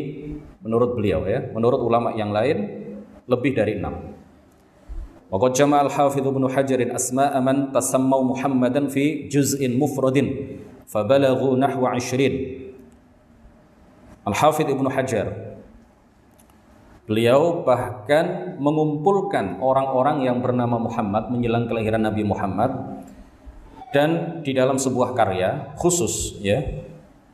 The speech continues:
Dan mereka semuanya mencapai jumlah dua puluh orang. Lakin ma'a takarrurin fi ba'dihim wa wahmin fi ba'din. Fatatabba'aha wa dhabataha fi khamsata asyara.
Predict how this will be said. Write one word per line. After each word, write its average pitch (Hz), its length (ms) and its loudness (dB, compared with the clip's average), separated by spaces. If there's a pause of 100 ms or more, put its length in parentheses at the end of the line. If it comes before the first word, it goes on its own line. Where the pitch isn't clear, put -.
(1500)
Dan 147 160 4
mereka 151 240 4
semuanya 175 720 0
mencapai 151 720 0
jumlah 131 480 0
dua 117 160 2
puluh 110 240 0
orang. 85 280 -2 (1600)
Lakin 170 720 2
ma'a 151 320 2
takarrurin 165 680 2
fi 127 200 0
ba'dihim 117 640 0
wa 107 160 2
wahmin 131 480 2
fi 107 200 -4
ba'din. 98 800 -2 (440)
Fatatabba'aha 117 1120 2
wa 107 160 0
dhabataha 120 800 2
fi 104 160 -4
khamsata 120 640 -2
asyara. 98 320 2